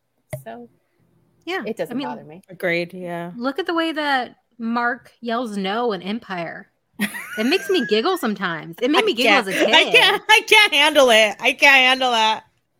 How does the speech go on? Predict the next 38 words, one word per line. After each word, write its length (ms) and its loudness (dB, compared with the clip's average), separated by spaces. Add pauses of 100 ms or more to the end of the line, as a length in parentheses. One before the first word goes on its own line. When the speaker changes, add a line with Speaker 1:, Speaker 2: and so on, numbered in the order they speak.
Speaker 1:
The 100 2
two 280 2
Speaker 2:
Um, 60 2
Speaker 1:
no's 140 4
back 360 -12
to 80 -8
back. 240 -6 (960)
Speaker 3:
I 200 4
Speaker 2:
Oh, 60 -4
Speaker 3:
can't. 500 2
Speaker 2:
so, 600 -12
the 120 -10
way 120 -2
his 220 -4
mouth 380 0
mo-, 240 -6
uh, 260 -6 (300)
Speaker 3:
Yeah, 380 2
yeah, 360 2
no, 180 4
it's, 300 0 (580)
I, 220 0 (480)
honestly, 680 -4
I, 260 -6 (220)
that 220 -6
part 320 -6
in 100 -12
Empire 480 -8
where 120 -8
it's 120 -12
just, 160 -16
like, 180 -12
the 80 -12
big 240 -10
reveal 500 -12
and 100 -12
it's, 160 -20
like, 280 -12